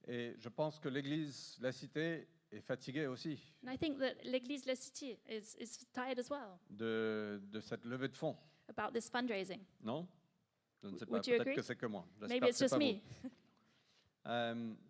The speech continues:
Speaker 1: et quand j'ai lu ce passage, je me dis, « Waouh, mais au fait, notre œuvre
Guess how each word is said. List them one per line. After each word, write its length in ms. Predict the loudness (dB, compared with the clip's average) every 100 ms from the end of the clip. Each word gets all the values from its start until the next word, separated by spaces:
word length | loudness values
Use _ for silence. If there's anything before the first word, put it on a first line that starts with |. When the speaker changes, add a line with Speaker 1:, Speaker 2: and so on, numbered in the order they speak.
| -20 _ _ _ _ _ _ _ _ _ _ _ _ _ _ -6
Speaker 1:
et 140 | -4
quand 180 | 2 4
j'ai 140 | 6
lu 200 | 4 2
ce 300 | 0 0 0 0 -6 _
passage, 640 | 0 4 4 4 0 -8 -10
je 40 |
me 140 | -8
dis, « 100 | -6
Waouh, 300 | 0 2 2
mais 160 | -2 -4
au 80 | -4
fait, 180 | -6 -6 -12 -20 _ _ _ _ _ _ _
notre 540 | -8 -6 -6 -8 -20 -20 _
œuvre 460 | -2 -2 -2 -14